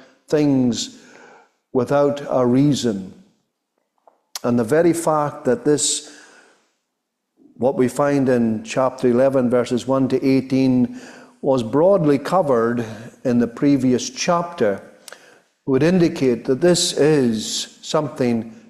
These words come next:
important. It certainly was important for the early church, for the mother church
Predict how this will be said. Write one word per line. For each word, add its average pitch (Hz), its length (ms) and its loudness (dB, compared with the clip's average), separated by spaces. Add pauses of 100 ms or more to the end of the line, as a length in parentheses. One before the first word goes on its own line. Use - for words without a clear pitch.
(200)
important. 117 920 0 (1160)
It 120 120 0
certainly 175 500 2
was 151 380 2
important 131 920 0
for 117 680 0 (580)
the 131 180 2
early 143 340 2
church, - 720 -4 (360)
for 123 120 0
the 123 80 0
mother 139 360 0
church 117 600 -4